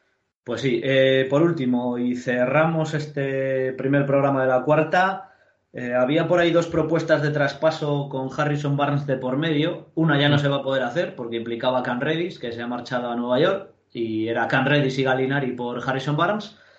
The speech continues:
Speaker 1: Y la otra propuesta, eh, incluía a, a los Chicago Bulls con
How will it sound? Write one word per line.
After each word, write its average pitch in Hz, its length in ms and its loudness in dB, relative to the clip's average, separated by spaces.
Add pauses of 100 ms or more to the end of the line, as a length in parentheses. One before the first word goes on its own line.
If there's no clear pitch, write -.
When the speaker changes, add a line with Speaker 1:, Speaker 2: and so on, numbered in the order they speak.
(360)
Speaker 1:
Y 127 120 -2
la 123 180 4
otra 156 420 2
propuesta, 175 800 0
eh, 139 320 -4
incluía 139 380 -2
a, 123 640 -4
a 127 140 -6
los 131 220 0
Chicago 143 340 0
Bulls 196 680 -2
con 123 520 -2